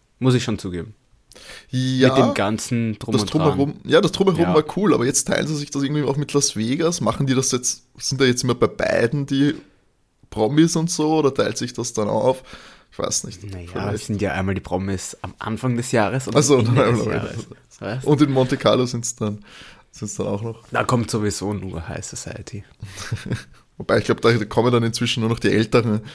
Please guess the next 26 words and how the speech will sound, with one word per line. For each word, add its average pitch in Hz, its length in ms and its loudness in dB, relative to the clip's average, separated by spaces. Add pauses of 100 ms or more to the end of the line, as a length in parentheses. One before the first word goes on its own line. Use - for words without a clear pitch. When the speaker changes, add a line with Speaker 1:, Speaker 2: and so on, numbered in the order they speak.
(300)
Speaker 2:
die - 60 -2
älteren 110 380 0
Promin-, 107 440 -2
die 113 100 0
ältere 113 240 4
Prominenz, 110 720 0
die 101 80 2
alte 120 300 4
Garde, 104 440 4 (220)
wegen 113 260 -2
der 110 160 2
Tradition, 107 720 2
aber 107 260 2
für - 140 -10
die 110 80 0
Party 104 360 0
fast, 110 220 -2
glaub 110 140 -2
ich, 113 40 -8
nicht 117 200 -8
mehr 110 80 -2
nach 107 160 -4
Monte 104 240 -4
Carlo, 104 320 -2
sondern 104 320 -2
nach 101 320 -8